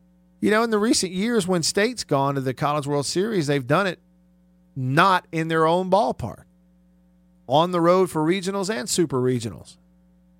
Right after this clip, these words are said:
So it's just, you know, th-, it's, it's hard to guarantee anything.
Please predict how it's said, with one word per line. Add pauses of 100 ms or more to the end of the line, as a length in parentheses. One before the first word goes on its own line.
(400)
So (4000)
it's
just, (640)
you
know, (1700)
th-,
it's,
it's
hard
to
guarantee
anything.